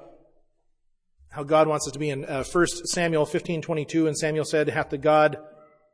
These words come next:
hath the Lord as great delight in burnt offerings and sacrifices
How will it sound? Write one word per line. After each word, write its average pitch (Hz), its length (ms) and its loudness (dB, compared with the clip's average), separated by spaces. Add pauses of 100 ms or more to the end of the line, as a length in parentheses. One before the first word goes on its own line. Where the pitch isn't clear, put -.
hath 160 160 -4
the 147 100 -2
Lord 165 640 6
as 139 180 -4
great 151 220 0
delight 151 340 2
in 139 120 -6
burnt 147 180 0
offerings 147 480 -2
and 131 80 -10
sacrifices 139 840 -4